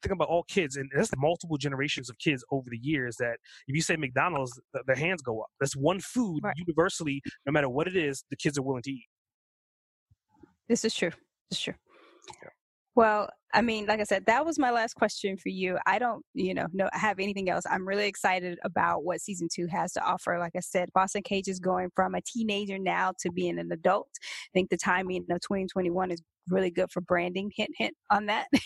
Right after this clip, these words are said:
Speaker 2: So, um, the, this first season has been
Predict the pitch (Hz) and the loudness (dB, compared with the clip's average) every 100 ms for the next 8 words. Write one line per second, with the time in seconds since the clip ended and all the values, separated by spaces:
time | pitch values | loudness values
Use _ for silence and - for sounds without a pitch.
0 | - 277 - 220 - 202 196 190 - - | 4 2 2 -6 -2 0 0 -2 -6 -10
1 | - - - 202 202 202 196 196 240 - | -10 -12 0 2 2 0 -4 -8 -10 0
2 | 214 196 233 254 - - 214 233 - 226 | 2 2 0 0 -2 2 2 2 -2 -4
3 | 220 226 240 185 180 196 | -2 -2 -2 -2 -2 -4